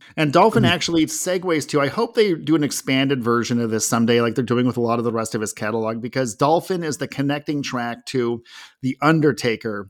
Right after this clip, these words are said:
Speaker 1: which to me is also one of the greatest Prince records ever released.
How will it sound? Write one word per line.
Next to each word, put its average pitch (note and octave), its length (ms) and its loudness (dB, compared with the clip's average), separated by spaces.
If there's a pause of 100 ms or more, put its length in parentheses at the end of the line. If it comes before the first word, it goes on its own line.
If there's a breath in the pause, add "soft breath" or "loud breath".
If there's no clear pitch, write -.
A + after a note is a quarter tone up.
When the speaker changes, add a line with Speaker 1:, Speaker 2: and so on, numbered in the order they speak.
(100)
Speaker 1:
which B2+ 240 -6
to - 100 -4
me D#3 160 4
is C3 140 4
also C3+ 380 2
one B2 160 0
of A2+ 80 -2
the A#2 80 -2
greatest A#2+ 580 0
Prince A#2+ 300 -4
records A2+ 480 -4
ever C#3+ 240 2
released. C3 600 2